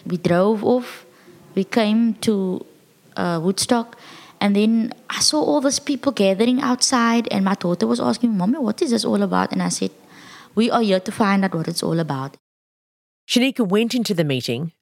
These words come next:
Speaker 2: signed up, and heard that Reclaim the City not only was fighting for affordable housing,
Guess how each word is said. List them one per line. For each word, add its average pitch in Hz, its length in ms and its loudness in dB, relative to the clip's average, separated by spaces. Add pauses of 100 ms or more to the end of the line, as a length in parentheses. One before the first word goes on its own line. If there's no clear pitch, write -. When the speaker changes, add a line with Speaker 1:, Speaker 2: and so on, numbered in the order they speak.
(100)
Speaker 2:
signed 202 400 2
up, - 240 -4 (220)
and 170 140 0
heard 202 240 0
that 202 100 0
Reclaim 214 480 0
the 180 80 2
City 175 400 -2 (180)
not 214 240 0
only 233 440 2
was 160 160 -2
fighting 185 520 -4
for 143 160 -2
affordable 135 440 -2
housing, 127 520 -2